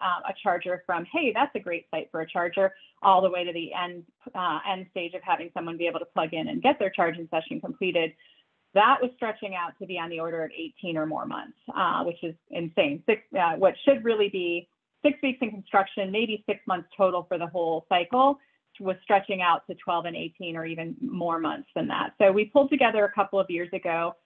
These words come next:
all of the stakeholders in the charging ecosystem, which you can see represented here, um, and under the,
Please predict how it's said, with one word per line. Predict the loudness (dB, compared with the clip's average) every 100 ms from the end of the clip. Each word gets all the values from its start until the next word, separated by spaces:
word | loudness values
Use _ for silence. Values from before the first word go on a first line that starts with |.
| _ 2
all | 6 6 6
of | -2
the | -8 -6
stakeholders | -8 -6 -8 -6 -12
in | -12
the | -8
charging | -4 -4 -4
ecosystem, | -8 -8 -8 -8 -6 -4
which | -4 -4
you | -6
can | -6 -6
see | -4
represented | 0 -2 -2 -4 -4 -6 _
here, | 4 6 6 4 -2 _ _ 2
um, | 4 4 0 -8 -12 -12 -8
and | -8 -6 -8
under | -8 -8 -8
the, | -8